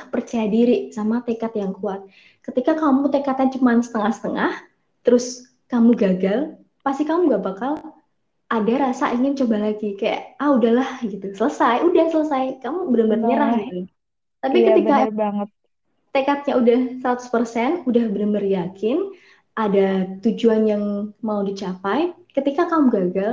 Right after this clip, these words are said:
Speaker 1: kamu bakal cari cara lain untuk mencapai situ lagi. Jadi nggak berhenti di situ gitu. Kalau aku gitu sih, karena dari pengalaman ya, aku tuh pernah kayak ikut-ikutan gitu loh, ikutan temen gitu. Terus kayak tekadku tuh, niatku tuh cuman baru dikit banget,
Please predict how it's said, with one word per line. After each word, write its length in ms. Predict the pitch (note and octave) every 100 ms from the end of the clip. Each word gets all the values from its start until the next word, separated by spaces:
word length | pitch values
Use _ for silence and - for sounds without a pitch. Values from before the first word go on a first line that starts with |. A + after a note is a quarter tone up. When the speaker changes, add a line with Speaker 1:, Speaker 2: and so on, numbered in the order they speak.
| C4
Speaker 1:
kamu 140 | E4 C4
bakal 220 | G#3+ A3 A#3
cari 360 | A3+ A3+ D4 -
cara 200 | B3 A3+
lain 200 | A3 B3+ B3+
untuk 200 | B3+ C4+
mencapai 360 | C4 C4 C4 C4
situ 200 | C4+ C4
lagi. 440 | C4 A#3+ G#3+ G3 -
Jadi 120 | A3+ D4
nggak 100 | -
berhenti 280 | G#3+ G#3+ G#3+ G#3
di 80 |
situ 200 | G#3+ C4 C4
gitu. 320 | G#3 G3 F#3+ - - - _
Kalau 140 | - -
aku 80 | D4 D4
gitu 160 | D4+
sih, 400 | D4+ C4 C4 - - _
karena 360 | C4+ E4 F4 -
dari 200 | A#3+ A#3 A#3
pengalaman 480 | A#3 G#3+ A3 C#4+
ya, 240 | C4+ G3 G3
aku 160 | A#3+ D#4
tuh 100 | D#4+
pernah 360 | D4+ G#3 A#3+ D#4+ - _ _
kayak 360 | - G#3 F3 - G#3
ikut-ikutan 680 | G#3 G#3 - G#3+ A#3+ A#3+ G#3
gitu 160 | F#3 F#3
loh, 80 | F3+
ikutan 280 | F3+ G3 G3
temen 280 | A#3 C#4+ C#4 C#4
gitu. 180 | G#3+ F#3+ - _ _ _ _ _
Terus 280 | - A3+ A3
kayak 320 | A3+ G3+ - -
tekadku 360 | A#3 A#3 - -
tuh, 140 | A4+ - - -
niatku 320 | C4+ C4 C4
tuh 120 | B4 B4+ E4
cuman 160 | D#4
baru 320 | A#3+ G#3+ A3+ A3+
dikit 280 | A#3+ C4 A3+
banget, 500 | B3 E4 E4 E4